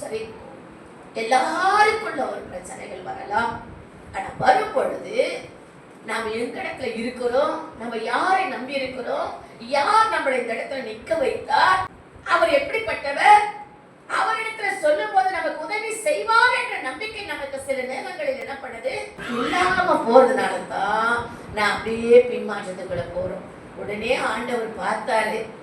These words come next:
"சரி, நீ போனா என்ன செய்ய? போயிரு, விட்டுடு." ஆனா, உனக்கு பதிலாக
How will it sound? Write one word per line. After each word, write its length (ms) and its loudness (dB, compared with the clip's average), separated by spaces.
"சரி, 320 -4
நீ 120 -4
போனா 380 4
என்ன 220 2
செய்ய? 380 0
போயிரு, 460 4
விட்டுடு." 640 2
ஆனா, 600 0
உனக்கு 540 0
பதிலாக 880 6